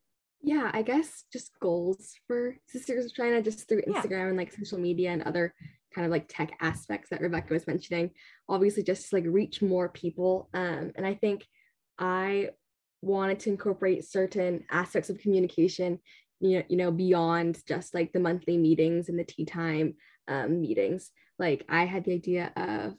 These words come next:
Speaker 1: um, doing, like, little pen pals or just something like that to connect people a little bit more. And then I think educating people, just creating, like, little in-, infographics for the Instagram or something like that could also be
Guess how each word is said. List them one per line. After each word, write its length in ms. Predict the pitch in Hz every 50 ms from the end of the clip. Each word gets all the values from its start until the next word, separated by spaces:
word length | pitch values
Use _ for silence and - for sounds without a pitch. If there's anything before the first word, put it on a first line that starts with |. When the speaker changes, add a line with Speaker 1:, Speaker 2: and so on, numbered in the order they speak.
| _ -
Speaker 1:
um, 400 | - - 107 - 214 202 214 208
doing, 140 | 208 190 196
like, 80 | 196 190
little 140 | 196 185 180
pen 300 | - - 285 277 277 277
pals 640 | - 285 262 254 254 254 254 254 254 254 247 240 - _ - - - - -
or 60 | 214 220
just 100 | 220 -
something 200 | 254 247 269 254
like 160 | 220 202 175
that 180 | 180 170 - -
to 80 | 208
connect 340 | - - 208 185 175 - -
people 200 | - 175 - 180
a 40 | 175 170
little 140 | 185 190 175
bit 180 | 180 - -
more. 540 | 180 175 170 170 160 160 156 156 160 165 - _
And 200 | - 180 180 175
then 380 | 175 170 170 170 170 170 165 - -
I 80 | 185
think 380 | 175 - 208 202 190 - - - _ _ _ _ _ _ _ _ _ _ _ _ _ _ _ _ _ _ _ _ _ _ _ -
educating 680 | 190 185 170 - - - - 233 220 214 226 220 220
people, 420 | 220 - 226 214 - 233 226 220 214
just 160 | 214 202 -
creating, 220 | - 214 190 185
like, 140 | 185 175 -
little 120 | 190 190 -
in-, 220 | - 185 180 175 - - -
infographics 720 | 202 - 196 180 - - 220 220 226 220 240 220 - -
for 80 | 254
the 80 | 220 220
Instagram 600 | 208 226 220 - 220 220 220 220 214 214 214 214 - - - - -
or 60 | 208
something 240 | 214 - 196 202 202
like 160 | 190 180 165 -
that 180 | - - - -
could 80 | -
also 260 | - 196 208 - - 180
be 280 | - - - - -